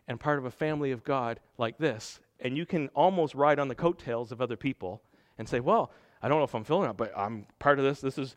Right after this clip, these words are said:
this is great." And you can miss out that you personally have to be filled with the Holy Spirit. And we want both. 'Cause you can't be a Spirit-filled people, plural, if you're not Spirit-filled individuals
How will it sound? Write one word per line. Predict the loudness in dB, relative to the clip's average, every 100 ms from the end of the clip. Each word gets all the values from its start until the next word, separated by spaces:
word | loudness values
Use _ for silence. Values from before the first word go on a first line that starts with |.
| _ _
this | -8 -6
is | -8
great." | 6 8 8 0 -14 _ _ _ _ -6
And | -4
you | -4
can | -2
miss | -2 0 0
out | 0 -4
that | -6
you | -4 -6
personally | -6 -12 -10 -10 -8 -10 -12 _ _ _
have | -12 -10
to | -8
be | -8
filled | -4 -6 -6
with | -12
the | -8
Holy | -8 -8
Spirit. | -10 -12 -10
And | 6
we | 8
want | 10 8
both. | 12 10 10 -6 _ _ _ _ _ _ _ _ _ _ _ _ _
'Cause | -6
you | 0
can't | 2 4
be | 4
a | 4
Spirit-filled | 4 4 6 4 2 4
people, | 4 6 6
plural, | 6 6 8 10 10 8 -4
if | -2
you're | 2
not | 2 2
Spirit-filled | -2 2 2 2 0 0 0
individuals | -6 -2 -4 -4 -20 -20 -20